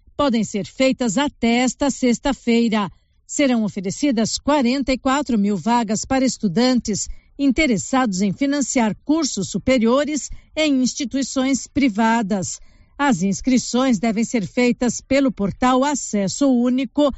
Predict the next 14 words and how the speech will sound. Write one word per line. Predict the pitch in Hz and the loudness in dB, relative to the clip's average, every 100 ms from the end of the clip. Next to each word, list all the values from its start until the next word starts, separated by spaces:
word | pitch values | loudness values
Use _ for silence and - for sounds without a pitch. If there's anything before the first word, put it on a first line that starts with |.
| - _ _ | -10 _ _
e | 302 311 | -4 0
estão | 247 - - 285 269 | -2 -2 -2 0 0
habilitados | 190 165 202 240 247 240 254 196 160 | -2 -2 -2 -2 2 2 2 0 -2
aqueles | 254 247 - 220 196 175 - | -2 -2 0 0 0 -4 -4
que | 214 | -2
prestaram | 262 247 - 269 302 285 202 | 0 0 0 0 0 0 0
o | |
Exame | 180 147 262 269 | -2 0 0 0
Nacional | 269 - 302 269 269 | -2 -2 -2 0 0
do | |
Ensino | 294 233 302 | -2 -2 -2
Médio, | 285 247 262 269 196 | 0 0 0 0 0
o | 208 | 0
enem, | 262 233 240 254 | 2 2 2 0